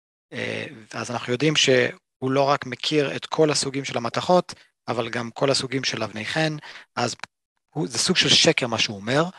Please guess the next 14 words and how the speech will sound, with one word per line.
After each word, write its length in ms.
אה, 160
ואז 380
איכשהו 760
הוא 340
זולג 640
לעניין 640
של 140
הוא, 240
ומה 240
זה 100
המתכת 480
הזאת? 340
מתכת 360
כל 180